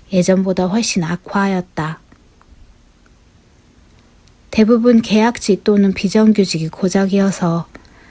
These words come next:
안정성이나 장래성을 기대하기 어려운 젊은이들이다.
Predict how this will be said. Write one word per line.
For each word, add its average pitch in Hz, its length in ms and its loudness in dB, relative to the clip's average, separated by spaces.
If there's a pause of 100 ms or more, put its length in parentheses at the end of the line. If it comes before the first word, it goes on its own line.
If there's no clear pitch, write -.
(400)
안정성이나 180 880 2
장래성을 185 680 2
기대하기 180 520 -2
어려운 165 400 0
젊은이들이다. 175 1120 0